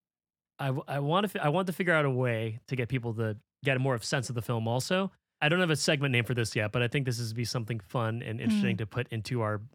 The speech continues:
Speaker 1: maybe less seen films. But I went into Letterboxd and went into lists that include Manila in the Claws of Light.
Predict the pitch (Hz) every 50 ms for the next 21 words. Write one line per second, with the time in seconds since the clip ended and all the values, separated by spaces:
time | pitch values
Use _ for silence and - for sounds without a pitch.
0 | _ _ _ - 139 117 117 110 113 110 113 110 104 - - - 120 107 101 -
1 | - 139 117 107 107 104 98 - - 120 110 - _ _ _ - - _ _ _
2 | _ _ _ _ - 127 127 156 185 190 - 190 170 160 151 147 135 120 139 135
3 | 135 135 - - - - - 131 123 117 123 131 143 143 - 143 120 - 135 117
4 | 113 120 143 185 180 - - - - - - - 131 139 - 131 120 - - -
5 | 139 131 131 127 120 117 120 120 120 123 120 123 120 - - 117 113 - - -
6 | 123 117 110 113 104 104 110 110 107 104 104